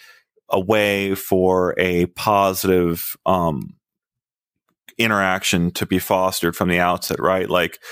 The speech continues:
what if voice chat is, is like, uh, an achievement you earn or something you unlock when you achieve a certain level of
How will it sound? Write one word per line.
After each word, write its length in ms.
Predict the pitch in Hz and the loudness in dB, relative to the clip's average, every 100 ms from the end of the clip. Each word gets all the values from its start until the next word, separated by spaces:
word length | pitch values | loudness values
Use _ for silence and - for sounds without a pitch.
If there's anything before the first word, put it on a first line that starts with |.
| - - | -16 -4
what 160 | 127 | 0
if 240 | 123 107 - | 0 -2 0
voice 260 | 95 95 | 0 2
chat 320 | - 98 85 85 | 0 0 0 2
is, 380 | 85 85 - - | 0 -2 -6 -4
is 400 | 85 90 85 - | 0 0 0 -2
like, 380 | 90 87 78 - - | 0 0 -2 -6 -2
uh, 300 | 90 76 - | 0 0 0
an 100 | 90 | 0
achievement 520 | 90 - 107 98 87 | 0 0 0 0 0
you 100 | 73 | -2
earn 240 | 82 71 76 | -2 -2 -4
or 80 | - | -4
something 300 | 104 95 92 | -4 0 0
you 100 | 78 | 2
unlock 400 | 87 90 87 - | 2 2 0 -2
when 140 | 87 | 0
you 140 | 90 87 | 0 0
achieve 400 | 80 - 98 85 | 0 0 2 2
a 80 | 85 | 0
certain 360 | - 90 73 | 0 0 0
level 380 | 90 85 82 85 | 0 -2 -2 -2
of 280 | 80 80 | -2 -6